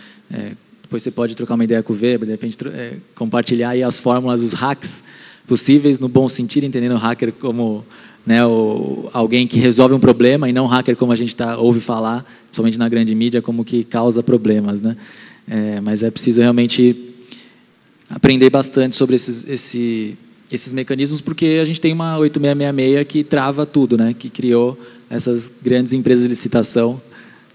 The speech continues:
e, e não permite que pequenos produtores, por exemplo, consigam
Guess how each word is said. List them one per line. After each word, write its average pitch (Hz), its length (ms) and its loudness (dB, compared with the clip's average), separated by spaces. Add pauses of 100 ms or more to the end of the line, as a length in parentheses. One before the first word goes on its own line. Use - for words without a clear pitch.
(200)
e, 117 440 -2
e 113 40 0
não 117 140 2
permite 120 420 4
que 113 280 0
pequenos 117 360 0
produtores, 113 480 0
por 117 100 -4
exemplo, 113 300 -2
consigam 120 580 -4